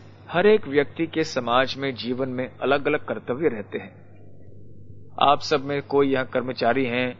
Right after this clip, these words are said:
आप में से कोई ऑफिसर हैं, मैनेजर हैं,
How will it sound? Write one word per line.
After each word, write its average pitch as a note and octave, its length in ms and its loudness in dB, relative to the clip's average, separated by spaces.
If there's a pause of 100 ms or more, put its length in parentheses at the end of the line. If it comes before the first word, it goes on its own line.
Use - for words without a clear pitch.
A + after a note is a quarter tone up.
(300)
आप C3+ 240 2
में C#3 60 -4
से C3 160 -4
कोई C3 360 4
ऑफिसर C3 500 0
हैं, B2+ 340 -2 (540)
मैनेजर C3 420 0
हैं, B2 420 -6